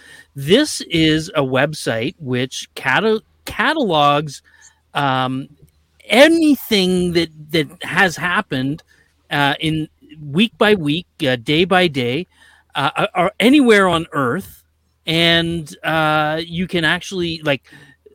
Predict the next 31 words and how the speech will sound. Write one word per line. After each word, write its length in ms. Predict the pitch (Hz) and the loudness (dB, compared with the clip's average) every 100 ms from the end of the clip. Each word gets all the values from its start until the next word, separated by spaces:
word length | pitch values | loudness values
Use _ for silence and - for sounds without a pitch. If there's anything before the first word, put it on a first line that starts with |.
| - | -12
uh, 200 | 165 151 135 131 | -8 -8 -10 -10
just 260 | 160 170 175 | -8 -6 -4
as 160 | 151 | -4
an 60 | 160 | -4
example, 480 | 139 151 156 165 151 | -4 -2 -2 -4 -4
this 240 | 156 - | -4 -4
week, 280 | 160 156 - | -6 -6 -2
uh, 200 | 147 139 | 0 0
Japan 720 | 127 135 139 165 165 170 165 - _ _ _ | -4 -12 -6 -2 0 -2 -4 -10 _ _ _
volcano 680 | 151 151 139 156 156 156 151 | 0 0 0 -4 -2 -2 -4
Mount 400 | 143 143 165 160 | -2 -2 -2 -2
A-, 400 | 151 156 165 156 | -2 -2 0 -2
Azo 560 | 156 160 156 151 151 151 - | -2 0 0 2 0 -4 -4
erupts, 440 | 135 131 156 - | -4 0 -2 -4
spewing 500 | - - 156 147 139 | -12 -10 -8 -4 -2
ash 340 | 139 143 - - | -2 -2 -6 -14
to 60 | |
smoke 280 | - 143 143 | -10 -8 -6
miles 360 | 143 139 139 131 | -2 -2 -2 -6
into 260 | 127 - 123 | -12 -12 -14
the 120 | 120 | -14
sky, 520 | - 226 214 208 196 _ - - - | -8 -2 0 0 -2 _ -20 -14 -6
and 360 | 165 160 160 | -2 -2 -4
you 120 | 160 | -8
can 180 | 151 165 | -8 -10
click 300 | - 160 - | -4 -4 -2
on 200 | 143 139 | -4 -2
it 160 | 143 147 _ _ _ | -2 -4 _ _ _
and, 640 | 151 143 139 135 135 127 135 | -4 -2 -2 -2 -6 -4 -2
uh, 640 | 131 131 127 127 127 131 135 | 0 0 -2 -2 -4 -6 -6
um, 680 | 123 120 120 120 120 120 | -6 -6 -6 -8 -10 -12